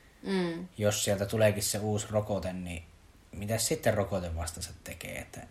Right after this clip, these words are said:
Speaker 1: Mm. Mutta tuli vaan tuosta rokotteesta mieleen, että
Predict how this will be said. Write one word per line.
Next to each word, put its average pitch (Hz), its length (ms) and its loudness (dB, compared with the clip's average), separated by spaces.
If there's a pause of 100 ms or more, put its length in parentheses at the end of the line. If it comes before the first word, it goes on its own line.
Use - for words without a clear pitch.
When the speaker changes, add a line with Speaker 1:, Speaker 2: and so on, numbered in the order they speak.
(140)
Speaker 1:
Mm. 180 380 -2 (460)
Mutta 165 320 2 (140)
tuli 170 200 2
vaan 165 140 4
tuosta 170 200 2
rokotteesta 170 580 4
mieleen, 131 420 2
että - 340 -2